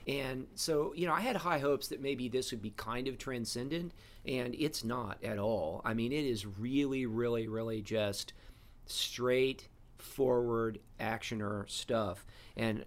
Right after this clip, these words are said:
I did see this movie last night with filmmaker, um, Mike Malloy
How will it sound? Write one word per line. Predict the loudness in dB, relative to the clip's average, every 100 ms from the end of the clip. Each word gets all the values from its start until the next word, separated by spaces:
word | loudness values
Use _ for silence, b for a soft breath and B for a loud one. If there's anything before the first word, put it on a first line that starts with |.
| -2
I | 0
did | 4 4 2
see | 2 4
this | 4 2
movie | 0 0 2 2
last | 2 2 0
night | -2 -2 -2 -2
with | -2 0 0 -4
filmmaker, | -4 -4 -4 -2 0 0 0 -4
um, | -4 -2 0
Mike | 0 0 -2
Malloy | -4 2 6 6 4